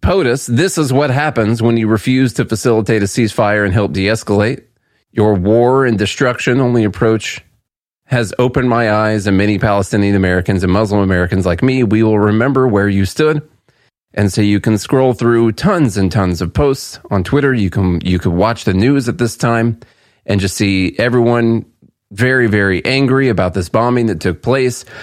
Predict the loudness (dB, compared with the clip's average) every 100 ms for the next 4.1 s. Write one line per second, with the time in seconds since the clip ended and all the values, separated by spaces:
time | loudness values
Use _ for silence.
0 | -16 -6 -2 -2 0 0 0 0 2 0
1 | 2 0 0 0 0 0 0 0 -2 -2
2 | -2 0 0 0 0 -2 -6 -10 -4 -2
3 | 0 -2 -8 -6 -6 -2 -2 0 -2 -4
4 | -10